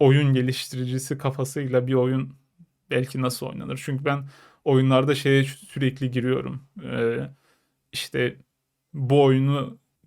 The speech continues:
ben yapmaya çalışsaydım nasıl yapardım? Bu oyun neleri güzel yapıyor, neleri kötü yapıyor?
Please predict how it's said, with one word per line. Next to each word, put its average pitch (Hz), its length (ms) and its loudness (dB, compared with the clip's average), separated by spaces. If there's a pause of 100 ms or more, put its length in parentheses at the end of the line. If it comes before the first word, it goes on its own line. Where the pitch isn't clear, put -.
(140)
ben 147 560 0
yapmaya 135 380 2
çalışsaydım 131 720 -2
nasıl 127 240 -2
yapardım? 127 560 -2
Bu 135 100 4
oyun 135 260 4
neleri 127 320 2
güzel 123 300 -2
yapıyor, 127 340 -6
neleri 127 320 -2
kötü 131 280 -8
yapıyor? 135 360 -10